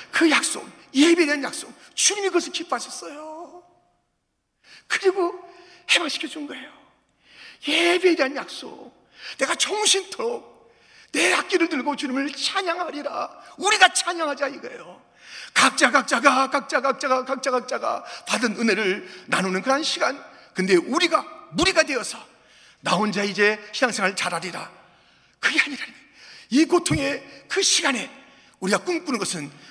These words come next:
함께 모여서 예배 드리겠나이다. 내가 받은 그 은혜를 간증하겠나이다.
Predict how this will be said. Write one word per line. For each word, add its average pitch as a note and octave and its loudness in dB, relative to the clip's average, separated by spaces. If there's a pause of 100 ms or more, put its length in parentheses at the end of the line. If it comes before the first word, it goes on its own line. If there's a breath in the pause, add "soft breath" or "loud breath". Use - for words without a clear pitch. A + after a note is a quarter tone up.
(200 loud breath)
함께 B3 4
모여서 F3+ 2 (220 loud breath)
예배 F3 2
드리겠나이다. C#3 -8 (560 loud breath)
내가 G#3+ 4
받은 A3+ 4
그 A#3 2
은혜를 G#3+ 4
간증하겠나이다. D#3 -2